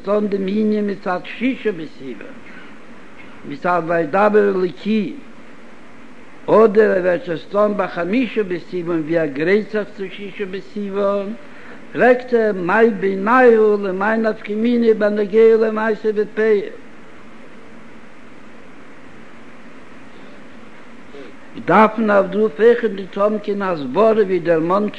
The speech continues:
פריער. אז א פשוט איז, אז ער דער מונצח און זעט, דער מונצח אין דער זאמען אין אופן של נשמה, אז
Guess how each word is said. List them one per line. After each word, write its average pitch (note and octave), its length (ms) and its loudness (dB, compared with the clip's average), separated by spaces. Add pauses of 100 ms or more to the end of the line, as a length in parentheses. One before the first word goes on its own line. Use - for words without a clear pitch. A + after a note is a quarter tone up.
(100)
פריער. G3 400 2 (560)
אז B2+ 200 -2
א C3 80 0 (100)
פשוט G#3 400 -2 (100)
איז, G3 840 -2
אז D#3 200 -2
ער D#3+ 180 2
דער D#3+ 160 2
מונצח D#3+ 720 2 (720)
און C3+ 220 -2
זעט, E3 680 4 (1000)
דער D3+ 100 0
מונצח G3 560 2
אין F3+ 100 -4
דער E3+ 120 0
זאמען F#3+ 600 2
אין A3 200 4
אופן F3 200 -8
של G3 280 -6
נשמה, A3 600 0 (440)
אז D#3+ 180 -4